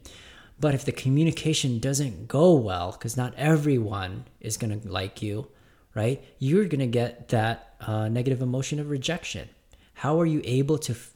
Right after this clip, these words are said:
to handle that rejection? So once you label that, you have to first ask yourself, "How often am I in this emotion?" 'Cause it's important to know and if you're not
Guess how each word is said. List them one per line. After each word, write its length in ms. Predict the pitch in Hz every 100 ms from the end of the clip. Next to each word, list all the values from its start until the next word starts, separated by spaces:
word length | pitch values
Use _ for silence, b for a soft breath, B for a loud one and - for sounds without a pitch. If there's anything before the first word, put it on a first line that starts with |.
| -
to 120 | 123
handle 560 | - 135 143 156 139 107
that 320 | 101 82 - - B B B B B
rejection? 580 | 107 95 92 - - - _ _ _ _ _ _ _ _ -
So 380 | - 151 123 113 B B B B
once 280 | 175 185
you 80 | 233
label 500 | 151 160 240 190 110
that, 520 | 101 87 90 113 - - - _ _
you 140 | 143
have 160 | 175 202
to 100 | 233
first 320 | - 165 -
ask 260 | 143 135 -
yourself, 360 | 135 - 120
"How 240 | - 131 -
often 560 | 104 113 113 107 92 98 - -
am 160 | 104 104
I 140 | 95
in 120 | 90
this 160 | 90 -
emotion?" 460 | 87 - - -
'Cause 160 | 107 123
it's 160 | 143 170
important 760 | 143 - - 139 107 113 -
to 140 | -
know 520 | 117 107 104 90 - - B B B B B B
and 140 | 139 151
if 240 | 165 -
you're 180 | 147 143
not 800 | 117 113 127 147 135 - _